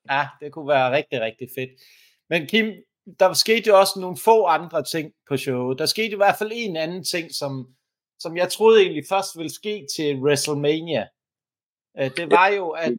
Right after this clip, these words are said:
Speaker 2: øh,
Speaker 1: øh, Dakota Kai, hvad gjorde hun?
Speaker 2: Ja, hun, øh,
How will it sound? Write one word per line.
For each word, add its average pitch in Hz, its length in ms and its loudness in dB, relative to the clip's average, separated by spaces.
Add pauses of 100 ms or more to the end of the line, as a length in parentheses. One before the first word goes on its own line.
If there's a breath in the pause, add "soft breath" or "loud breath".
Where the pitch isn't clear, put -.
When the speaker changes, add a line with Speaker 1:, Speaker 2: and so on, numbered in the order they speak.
Speaker 2:
øh, 156 120 2
Speaker 1:
øh, 107 180 8 (100)
Dakota 101 560 4 (120)
Kai, 139 360 -2 (520)
hvad 160 160 -10
gjorde 160 240 0
hun? 120 220 -16 (920)
Speaker 2:
Ja, 90 220 6
hun, 110 200 -4
øh, 104 360 2